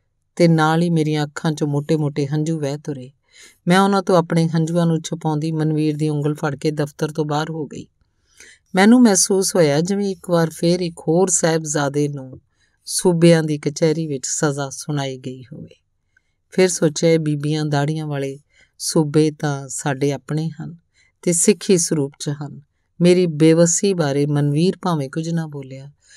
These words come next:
ਪਰ ਮਹਿਸੂਸ ਜ਼ਰੂਰ ਕਰ ਰਿਹਾ ਸੀ। ਸਾਰਾ ਦਿਨ ਮਨਵੀਰ ਦੇ ਨਾਲ-ਨਾਲ ਮੇਰਾ ਵੀ ਉਦਾਸੀ ਭਰਿਆ ਬੀਤਿਆ। ਉਸ ਤੋਂ ਬਾਅਦ ਮਨਵੀਰ ਕੈਂਪ 'ਚ ਨਾ ਆਇਆ ਤੇ ਮੇਰਾ ਵੀ ਉਸ ਗੁਰਦੁਆਰੇ 'ਚ ਸੇਵਾ ਕਰਨ ਦਾ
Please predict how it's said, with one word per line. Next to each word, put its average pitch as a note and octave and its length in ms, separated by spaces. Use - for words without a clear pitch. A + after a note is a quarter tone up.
ਪਰ E3+ 140
ਮਹਿਸੂਸ D#3+ 600
ਜ਼ਰੂਰ C#3+ 340
ਕਰ C#3+ 220
ਰਿਹਾ C#3 240
ਸੀ। C3+ 300
ਸਾਰਾ F3+ 420
ਦਿਨ D#3 260
ਮਨਵੀਰ D3 500
ਦੇ D#3+ 160
ਨਾਲ-ਨਾਲ C#3+ 600
ਮੇਰਾ E3+ 300
ਵੀ F3+ 160
ਉਦਾਸੀ D3+ 500
ਭਰਿਆ D3 360
ਬੀਤਿਆ। C#3+ 640
ਉਸ F#3 200
ਤੋਂ G3+ 140
ਬਾਅਦ F3 260
ਮਨਵੀਰ D3+ 500
ਕੈਂਪ C#3 280
'ਚ C#3+ 200
ਨਾ C3+ 220
ਆਇਆ C3 260
ਤੇ - 140
ਮੇਰਾ D#3+ 260
ਵੀ D3+ 140
ਉਸ C#3 200
ਗੁਰਦੁਆਰੇ C3+ 500
'ਚ B2 100
ਸੇਵਾ D3+ 380
ਕਰਨ C3+ 280
ਦਾ C#3 120